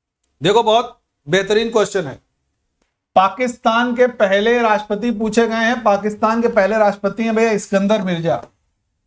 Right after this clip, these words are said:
और पहले प्रधानमंत्री हैं लियाकत अली खान। पहले गवर्नर जनरल जो थे वो मोहम्मद अली जिन्ना गवर्नर जनरल थे। ठीक है, अगला सवाल,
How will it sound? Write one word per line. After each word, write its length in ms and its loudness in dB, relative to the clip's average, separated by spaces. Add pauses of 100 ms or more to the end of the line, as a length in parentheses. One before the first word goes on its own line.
(200)
और 160 4
पहले 480 0
प्रधानमंत्री 840 -2
हैं 160 0
लियाकत 560 2
अली 220 0
खान। 340 -4 (640)
पहले 400 2
गवर्नर 540 2
जनरल 380 0
जो 160 0
थे 420 0 (520)
वो 100 2
मोहम्मद 480 2
अली 180 -2
जिन्ना 380 0
गवर्नर 400 2
जनरल 340 -8
थे। 140 -20 (480)
ठीक 160 0
है, 280 -2 (320)
अगला 240 4
सवाल, 280 -6